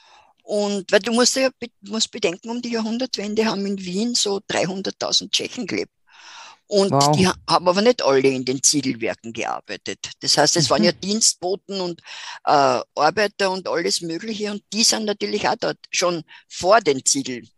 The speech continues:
Speaker 1: äh, äh, äh, Arbeitern rauskommen, ne?
Speaker 2: Aber warum?
Speaker 1: Warum?
Speaker 2: Mhm.
Speaker 1: N-, na ja, d-, d-,
Speaker 2: Wegen der
Speaker 1: weil's
Speaker 2: Na-,
Speaker 1: war,
Speaker 2: wegen
Speaker 1: wei-
Speaker 2: der Pächter mit den tschechischen Namen, na.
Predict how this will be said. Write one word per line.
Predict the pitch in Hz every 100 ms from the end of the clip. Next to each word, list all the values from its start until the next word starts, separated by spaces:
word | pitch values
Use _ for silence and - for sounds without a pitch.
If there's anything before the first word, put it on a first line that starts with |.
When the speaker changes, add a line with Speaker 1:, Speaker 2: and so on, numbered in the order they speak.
| _ _ -
Speaker 1:
äh, | 76 76 62 - -
äh, | 85 82
äh, | - - 52 - -
Arbeitern | 127 117 - 117
rauskommen, | 107 78 - - 92 52 85
ne? | 156 214 -
Speaker 2:
Aber | 180 196
warum? | 180 175 220 339 277 - - - _ _ _ _ _ _ _ _ _ - -
Speaker 1:
Warum? | 151 190 349 370 _ _ _ _ -
Speaker 2:
Mhm. | 151 233 254
Speaker 1:
N-, | -
na | 190 202
ja, | 196 185
d-, | 196 - 156 147 -
d-, | 202 180 147 143
Speaker 2:
Wegen | 165 202
der | 220
Speaker 1:
weil's | 202 185
Speaker 2:
Na-, |
Speaker 1:
war, | 175 185
Speaker 2:
wegen | 214
Speaker 1:
wei- |
Speaker 2:
der | 226
Pächter | 226 208 233 -
mit | 247 240
den | 226
tschechischen | 240 214 - 247 - 208
Namen, | 165 185 294 226
na. | 107 -